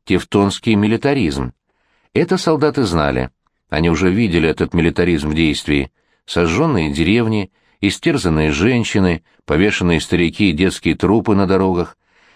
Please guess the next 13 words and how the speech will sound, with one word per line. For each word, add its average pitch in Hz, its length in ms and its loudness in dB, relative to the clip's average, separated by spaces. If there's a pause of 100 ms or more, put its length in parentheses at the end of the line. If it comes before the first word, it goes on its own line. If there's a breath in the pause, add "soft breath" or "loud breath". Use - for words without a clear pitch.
(140 soft breath)
Это 156 260 0
было 156 280 2
уже 82 180 2
двадцать 95 420 0
пять 101 200 -2
лет 98 180 2
назад, 101 460 0 (380)
когда 80 420 -2 (100)
вильгельмовские 85 840 0
полки 92 360 -2
топтали 80 440 -2
польскую 87 480 0
землю. 73 480 -2